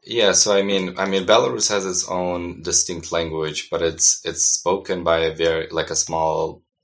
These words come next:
very small percentage of the, of the country.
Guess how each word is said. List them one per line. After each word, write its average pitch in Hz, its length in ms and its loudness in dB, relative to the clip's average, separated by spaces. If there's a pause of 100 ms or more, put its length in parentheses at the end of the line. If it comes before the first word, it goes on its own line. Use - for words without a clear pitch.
very 85 300 0
small 82 240 -2
percentage 78 800 -4
of 78 200 -8
the, 80 400 -10
of 78 140 -12
the - 80 -10
country. 80 600 -8